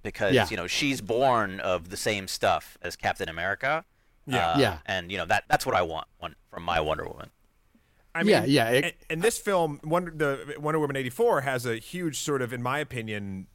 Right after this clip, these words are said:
Speaker 3: uh, shoes to fill in its own right, being that the first one I found was so, I, I really enjoyed the first one. Uh,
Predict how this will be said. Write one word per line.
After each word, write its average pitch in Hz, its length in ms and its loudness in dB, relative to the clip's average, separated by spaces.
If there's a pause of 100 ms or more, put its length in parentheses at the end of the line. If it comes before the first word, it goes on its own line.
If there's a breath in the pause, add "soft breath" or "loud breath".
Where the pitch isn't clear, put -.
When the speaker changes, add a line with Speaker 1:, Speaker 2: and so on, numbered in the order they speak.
(100)
Speaker 3:
uh, 101 560 0 (220)
shoes 151 480 2
to 143 120 0
fill 135 300 2
in 123 80 2
its 117 160 -2
own 156 200 2
right, 120 300 0
being 117 340 -2
that 120 140 -4
the 131 60 -6
first 151 380 0
one 120 180 0
I 143 240 2
found 110 680 -2
was 120 400 0
so, 120 640 2 (400)
I, 135 160 0
I 165 120 6
really 147 500 4
enjoyed 123 480 2
the 117 100 0
first 117 320 -2
one. 107 180 0
Uh, 104 440 0